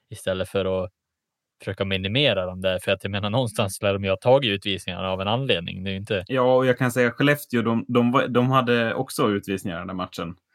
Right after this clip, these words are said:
Speaker 1: Ja.
Speaker 2: Och Leksand gjorde inte mål i powerplay.
Speaker 1: Mm.
Speaker 2: Eh, så att det argumentet tycker jag inte riktigt heller håller. Men,
Speaker 1: Nej.
Speaker 2: men, eh, utan special teams är ju väldigt viktigt, och Skellefteå tycker jag visar det i den här matchen. Man gör fyra offensivt i,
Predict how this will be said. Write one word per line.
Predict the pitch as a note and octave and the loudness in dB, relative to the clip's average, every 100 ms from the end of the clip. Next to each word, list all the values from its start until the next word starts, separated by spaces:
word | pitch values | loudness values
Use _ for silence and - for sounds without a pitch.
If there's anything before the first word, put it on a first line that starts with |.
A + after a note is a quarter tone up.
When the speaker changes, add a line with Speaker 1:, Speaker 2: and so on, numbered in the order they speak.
| _ | _
Speaker 1:
Ja. | A2 G2+ | 0 2
Speaker 2:
Och | G#2+ | 4
Leksand | G2+ G#2+ | 2 0
gjorde | G#2+ A#2+ | 0 4
inte | C3 C3+ | 4 2
mål | G#2 E2 | 0 -2
i | E2+ | -4
powerplay. | G2 F#2 - D#2+ F2+ _ _ - A#2+ | -4 -4 -6 -10 -12 _ _ -16 -6
Speaker 1:
Mm. | G#2 G2+ _ - | -6 -6 _ -4
Speaker 2:
Eh, | G2+ G2+ | -4 -2
så | A2 | -4
att | G#2+ | 4
det | A#2+ | 4
argumentet | A#2 G#2+ G2 G2 | 4 2 0 -2
tycker | F2 G#2+ | -4 -4
jag | |
inte | G2+ | -2
riktigt | G2 F#2+ | -4 -2
heller | G2+ | -2
håller. | F#2+ B2+ F2+ D#2+ G2 - - | 2 2 2 -6 -10 -18 -6
Men, | G#2+ A2+ G#2+ | 2 2 2
Speaker 1:
Nej. | G2 | -2
Speaker 2:
men, | G2 F#2+ | -4 -4
eh, | F#2+ F#2 F#2 - | -6 -8 -10 -6
utan | G#2 A2 G2+ G2+ G2+ G#2 _ _ - _ _ - B2+ | -2 0 0 -2 -6 -10 _ _ -20 _ _ -12 -12
special | - - A2 | 0 0 0
teams | B2 C#3 A2+ | 2 4 6
är | |
ju | A#2+ | 4
väldigt | G2 F#2 A2 | 4 2 -2
viktigt, | - A2 - | 0 -4 -2
och | G#2 | 0
Skellefteå | A#2 - G#2+ | 0 0 -2
tycker | G#2+ G2 | -6 -4
jag | G2 | 0
visar | A#2 - F#2 | -2 0 -2
det | |
i | E2 | 0
den | F#2 | -2
här | |
matchen. | F2 - E2 G2+ | -4 -4 -6 0
Man | B2 | 2
gör | A2+ | 2
fyra | A#2 A2+ A2+ | 0 0 2
offensivt | A#2+ - G2+ F#2+ F2 - | 0 0 -4 -4 -6 -4
i, | F2 F#2 | -4 -4